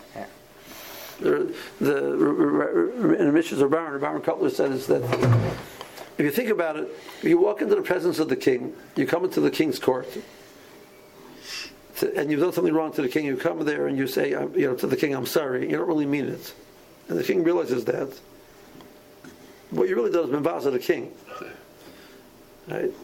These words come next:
Speaker 2: So you would, you would be, you would be considered murder malchus at that moment. Right? You're coming in front of all of the,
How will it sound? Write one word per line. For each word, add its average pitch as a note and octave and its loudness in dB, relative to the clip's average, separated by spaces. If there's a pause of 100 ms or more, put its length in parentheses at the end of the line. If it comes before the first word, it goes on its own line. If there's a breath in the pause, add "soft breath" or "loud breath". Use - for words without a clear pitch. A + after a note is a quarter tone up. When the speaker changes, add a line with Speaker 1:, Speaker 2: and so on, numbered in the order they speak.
(120)
Speaker 2:
So D#3 0
you A3 0
would, G#3 -2
you E3+ 2
would D3 -2
be, E3+ 4
you E3+ 2
would D#3+ 2
be D#3+ 0
considered E3+ 0
murder E3 2
malchus E3 0
at - 2
that D3+ 0
moment. B2+ -2 (520 loud breath)
Right? - -4
You're F#3 4
coming F#3 2
in D#3 0
front F#3 2
of D3 2
all E3+ 2
of F3 2
the, D3 -2